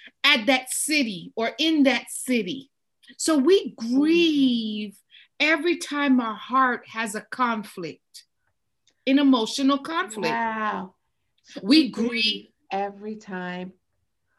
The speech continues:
Speaker 2: our heart has an emotional conflict.
Speaker 1: Yes.
Speaker 2: Simple.
Speaker 1: Simple. It's simple.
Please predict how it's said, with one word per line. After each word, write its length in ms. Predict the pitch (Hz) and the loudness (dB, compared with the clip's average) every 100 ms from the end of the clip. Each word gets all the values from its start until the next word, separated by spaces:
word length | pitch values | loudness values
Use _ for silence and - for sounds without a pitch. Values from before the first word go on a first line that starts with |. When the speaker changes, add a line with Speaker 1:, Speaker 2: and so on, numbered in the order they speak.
| - | -6
Speaker 2:
our 160 | 190 185 | -4 -4
heart 500 | - 233 196 208 214 | -6 -2 0 0 -4
has 400 | - 196 190 - | -12 -8 -8 -10
an 180 | 185 160 | -12 -10
emotional 1080 | 160 160 165 180 190 - - 196 185 190 196 | -10 -8 -8 -8 -10 -12 -14 -12 -10 -10 -12
conflict. 640 | - 175 165 165 160 139 - _ _ _ _ - | -10 -6 -6 -8 -12 -14 -14 _ _ _ _ -4
Speaker 1:
Yes. 320 | 202 311 - | 4 4 2
Speaker 2:
Simple. 300 | 165 127 - _ _ _ | -8 -8 -10 _ _ _
Speaker 1:
Simple. 440 | 320 320 277 202 175 - | -6 -6 -8 -14 -10 -4
It's 200 | 262 - | -4 -4
simple. 540 | 349 359 269 190 175 | -6 -6 -8 -8 -10